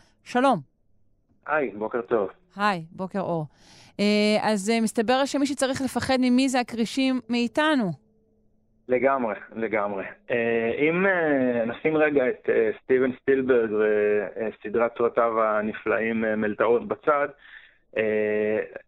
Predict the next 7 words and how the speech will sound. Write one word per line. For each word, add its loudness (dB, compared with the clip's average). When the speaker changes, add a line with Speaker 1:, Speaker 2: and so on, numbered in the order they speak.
Speaker 2:
כמות 2
בני 2
אדם 2
שנפגעים 0
מכרישים -2
מדי 0
שנה -2